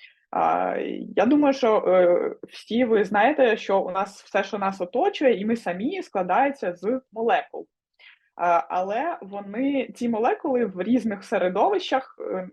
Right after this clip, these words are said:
ну, якби ма-, мають різну щільність. І у нас, наприклад, повітря більш, е, розріджене, ніж та сама вода.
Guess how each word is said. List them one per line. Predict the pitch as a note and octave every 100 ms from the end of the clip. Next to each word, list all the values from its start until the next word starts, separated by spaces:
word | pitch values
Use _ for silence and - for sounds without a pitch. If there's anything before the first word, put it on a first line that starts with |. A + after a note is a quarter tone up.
| G3
ну, |
якби | G3 F#3 F3+ F3
ма-, | F#3 -
мають | G#3 B3+ B3 A3
різну | A3 B3+ A3
щільність. | G3+ - A#3 F3+ D#3+ - - _ _ _ _
І | - G3
у | F#3
нас, | A3 -
наприклад, | - A3 A3+ G3
повітря | G3+ G#3 F#4+ F4+ C#4+
більш, | G3+ A#3+ B3 - - _ -
е, | F#3+ F#3+
розріджене, | F#3+ G3+ G#3 G#3 F#3+ F#3 F3+ F3 - _ -
ніж | G3+ B3 -
та | - F#3
сама | F#3+ G#3 A3+
вода. | G3+ G3+ F#3+ D3 -